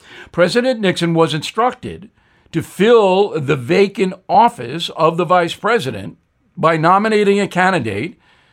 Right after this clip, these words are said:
who then had to be approved by both the Senate and the House. His choice, Michigan Congressman Gerald Ford. Popular among his colleagues, the Senate voted to confirm him ninety-two to three.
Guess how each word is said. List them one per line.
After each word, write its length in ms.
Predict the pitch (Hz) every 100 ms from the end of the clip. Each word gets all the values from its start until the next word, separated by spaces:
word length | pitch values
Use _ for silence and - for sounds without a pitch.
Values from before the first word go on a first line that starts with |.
| _ _ -
who 120 | 170
then 240 | 156 190 202
had 200 | 180 180
to 60 | 170
be 100 | 175
approved 380 | 175 165 165
by 180 | 165 160
both 840 | 131 104 240 180 185 - - _ _ _ -
the 120 | 156
Senate 500 | - 156 147 185 - -
and 200 | 104 95
the 80 | 127
House. 600 | 190 247 - - - - _ _ _ _ _ _
His 160 | - -
choice, 480 | 170 208 233 - - _ _ _ _ _ -
Michigan 640 | 147 165 196 214 214 226
Congressman 800 | 226 147 143 156 160 185 208 240 -
Gerald 580 | 95 117 113 135 147 - _
Ford. 420 | _ 254 262 - - _ _ _ _ _ - _ _ _ -
Popular 500 | 156 160 170 170 170
among 260 | 160 160
his 140 | 156 -
colleagues, 500 | 156 156 180 220 160
the 80 | 151
Senate 540 | - 180 214 240 _ _ _ -
voted 300 | 156 160 143
to 80 | 147
confirm 500 | 139 - 170 165 165
him 200 | 190 165
ninety-two 800 | 147 175 196 214 202 - 208 196
to 80 |
three. 460 | 202 185 226 202